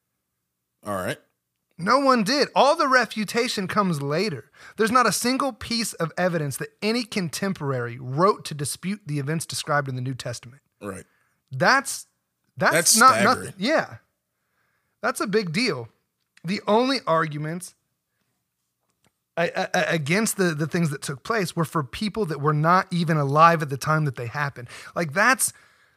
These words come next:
Speaker 2: that's hubris right there. That reminds me of when we were like, "Hey, Native Americans,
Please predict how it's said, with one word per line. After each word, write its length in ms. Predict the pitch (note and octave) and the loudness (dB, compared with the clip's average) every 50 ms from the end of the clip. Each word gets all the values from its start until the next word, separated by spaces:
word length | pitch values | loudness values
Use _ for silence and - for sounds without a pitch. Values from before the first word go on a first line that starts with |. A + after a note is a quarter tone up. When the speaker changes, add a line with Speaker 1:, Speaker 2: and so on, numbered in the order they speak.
| _ _ _ - | _ _ _ -6
Speaker 2:
that's 480 | D3 C3+ A#3 D#4+ F4+ - - - - - | -2 0 2 2 2 2 2 0 2 2
hubris 480 | A3+ A3+ F#3 D3+ D3+ C#3 A2+ - - | 2 2 2 2 0 -2 -2 -4 -2
right 180 | C#3+ C3+ C3+ - | -2 -2 -2 0
there. 220 | D3+ D3 C3+ B2+ | 0 0 2 4
That 220 | C3 G#3 C4+ D4+ A#3+ | 6 6 6 6 6
reminds 440 | A3 G#3+ G#3+ G3+ G3 F#3 F3+ D#3 | 4 4 6 6 4 4 2 2
me 220 | D#3 E3+ D#3+ D3+ C#3 | 0 0 0 0 0
of 180 | C3 C#3+ C3 | -2 -2 0
when 320 | D3+ F3 F3 D#3 D3+ C#3+ C3 - - - _ _ _ _ _ - | 0 2 2 2 0 -2 -4 -8 -12 -20 _ _ _ _ _ -2
we 80 | F#3 G#3 | 2 4
were 140 | G#3 G3 | 4 4
like, 240 | F#3+ F3+ E3+ E3 D3 | 6 6 4 4 4
"Hey, 480 | C3+ A#3 D4+ D4+ C#4 G3+ D#3 C3+ B2+ G#2 - _ _ _ | 4 4 4 6 4 4 2 0 -2 -4 -8 _ _ _
Native 300 | G#3 A#3+ B3+ B3+ A#3 A3+ | 2 2 4 4 2 2
Americans, 800 | A3 A3+ A3+ B3 C4 B3+ A3 F3+ - D3+ C#3 B2 A#2+ A2+ - | 2 2 4 4 4 4 2 2 0 -4 -6 -6 -6 -8 -10